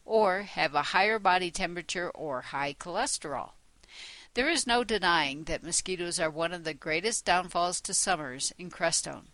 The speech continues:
As a community concerned with keeping our ecosystem in balance, however, we should aim to see their value and work with nature to manage their numbers. Supporting your local bird, bat, and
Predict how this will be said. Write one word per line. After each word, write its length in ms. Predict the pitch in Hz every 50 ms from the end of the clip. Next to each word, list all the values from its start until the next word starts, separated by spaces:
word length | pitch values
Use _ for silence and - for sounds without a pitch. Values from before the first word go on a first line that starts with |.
| - - - - - - - - - - _ -
As 200 | 170 180 156 180
a 80 | 180
community 720 | - - - 185 165 175 175 190 196 202 202 180 185 185 170
concerned 480 | - - - 170 - 196 190 180 180
with 160 | 175 170 - -
keeping 340 | - 185 165 180 165 160
our 120 | 151 143 -
ecosystem 680 | 123 185 180 - 180 165 - - 175 - - 170 156
in 140 | 147 135 147
balance, 520 | - 151 175 226 262 247 170 151 151 - -
however, 540 | 160 151 143 143 135 131 143 160 202 233 226 - - - - - - -
we 140 | - 196 208
should 340 | - - - 240 254 254 240 -
aim 240 | - 190 190 190 208
to 160 | - - 214
see 240 | - - - 190 180
their 160 | 160 180 170
value 500 | 156 156 156 147 147 143 147 156 165 160 - -
and 200 | - 180 175 175
work 260 | 170 170 180 - -
with 100 | 220 196
nature 680 | 202 196 180 175 196 208 226 - - - 165 131 95 - - -
to 140 | - - 175
manage 440 | 151 156 165 156 147 147 143 143 -
their 120 | 160 147
numbers. 480 | 151 160 151 139 117 101 85 - - - - - - - - - - -
Supporting 500 | - 202 - - 202 214 202 202 196 196
your 160 | 175 180 175
local 400 | 165 165 175 196 - - 185 165
bird, 520 | 135 - - 196 214 208 208 208 - - - - -
bat, 280 | - 196 185 196 196 - - -
and 380 | - 196 208 202 196 196 -